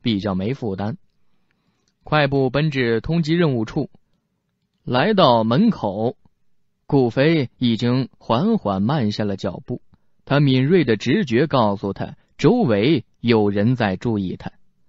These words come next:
临水城的通缉任务处距离本地的玩家交易街很近，交易街中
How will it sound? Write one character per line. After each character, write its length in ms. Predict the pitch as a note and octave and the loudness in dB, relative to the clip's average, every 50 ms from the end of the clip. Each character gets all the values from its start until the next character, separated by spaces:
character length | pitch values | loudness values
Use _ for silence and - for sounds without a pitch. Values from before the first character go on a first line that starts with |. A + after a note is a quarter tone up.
| _ _ _ _ _ _ _ _ _ _ _ - | _ _ _ _ _ _ _ _ _ _ _ 0
临 260 | - B2 E3+ A#3 B3 F#3+ | 4 6 6 6 6 6
水 240 | - C3+ C3 B2+ | 4 4 4 4
城 240 | B2 - C#3 E3 F#3+ | 2 0 0 2 2
的 260 | E3 C3 A#2 A2+ A2 | 4 4 4 2 2
通 320 | - - - G#3+ A3+ A3+ A3 | 0 0 0 4 4 4 4
缉 160 | D3 C3+ D#3+ | 4 2 2
任 260 | F3+ G#3+ G#3 D#3+ B2+ | 2 2 2 2 2
务 100 | D3+ F#3+ | 0 0
处 340 | - - - A#2+ - - - _ _ _ _ _ - | -2 -2 -6 -6 -6 -6 -12 _ _ _ _ _ -8
距 200 | - D3+ F3 D3+ | -2 2 2 4
离 220 | B2 B2+ C3+ D3+ | 4 4 2 2
本 300 | C3 A#2+ G#2+ G2+ G2+ G2+ | 2 0 0 0 0 0
地 160 | A2+ D3 D3 A#2+ | 0 -2 -2 -2
的 100 | G#2 G2 | -2 -2
玩 220 | G#2 G#2 C#3 D#3 | 0 0 0 0
家 160 | C3+ A#2 G#2+ | 0 0 -2
交 240 | - - E3+ G3 D#3 | 0 -2 -2 -2 -2
易 80 | G#2+ F#2+ | -2 -2
街 180 | - C3 E3 | -2 -2 -2
很 200 | E3 - - E3 - | -2 -4 -12 -14 -14
近， 200 | - - C3+ C3 - _ _ _ _ _ _ _ _ _ _ _ _ | -10 -8 -8 -8 -8 _ _ _ _ _ _ _ _ _ _ _ _
交 240 | - B2 B2 C3 C3 | -2 0 2 2 2
易 100 | A2+ G2+ | 0 -2
街 220 | F#2+ A2 A2+ A2+ | -2 0 -2 -2
中 240 | A2 A2+ A2 A#2+ A2+ | 0 0 -2 -4 -4